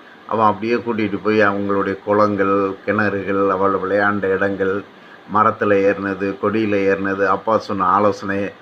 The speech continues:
இந்த எல்லாத்தையும் அந்த அறுபது குடும்பத்தையும் கூட்டி, கூட்டி, கூட்டி, கூட்டி கொண்டு போய் சந்தோஷமா காமிச்சிக்கிட்டு இருக்காப்புல. அப்போ அந்த பையனோட ம-, மகன் தனக்கு டைவர்ஸ் வாங்கினதுக்கு பிறகு இந்த பொண்ணை கல்யாணம் பண்ணின்னு ஆசைப்படுறாரு. அவங்க அம்மா அப்பா கிட்ட போய் ஃபேமிலியோட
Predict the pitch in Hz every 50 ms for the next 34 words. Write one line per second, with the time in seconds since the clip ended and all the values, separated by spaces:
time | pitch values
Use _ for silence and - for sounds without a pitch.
0 | - - - - - - 104 101 101 98 98 101 104 104 107 107 107 107 107 107
1 | 110 110 113 117 123 127 110 - 139 127 123 117 113 110 101 101 101 104 110 110
2 | 107 104 101 107 110 110 117 113 107 120 110 - 113 113 101 107 104 95 107 110
3 | 98 107 101 104 117 113 110 104 95 110 110 98 104 98 104 104 107 107 104 113
4 | 107 - 95 90 101 101 101 104 104 110 110 110 113 113 113 - 117 113 110 104
5 | 92 95 92 101 107 104 - 107 101 101 101 92 95 92 95 - 92 87 90 -
6 | - - - - - - - - - - - - 95 95 107 107 104 101 101 98
7 | 92 78 - - - - - - - 104 107 107 104 101 - 107 104 113 120 117
8 | 113 113 107 107 107 90 - - - 92 104 98 95 98 98 95 92 92 101 101
9 | 104 117 107 107 107 98 - - - - - - 98 104 104 92 98 92 98 101
10 | 110 113 113 110 - 107 101 104 104 101 98 95 - 101 98 98 104 104 101 95
11 | 92 - - 101 101 104 98 - 95 95 101 101 104 101 98 95 95 98 98 95
12 | 92 98 95 - 104 87 95 92 98 92 90 90 87 92 98 101 - - - -
13 | - - - - - - - - - 98 110 107 98 95 98 104 107 104 - 104
14 | 98 95 92 95 - 101 98 101 98 95 95 - 92 92 101 107 104 104 101 95
15 | 95 95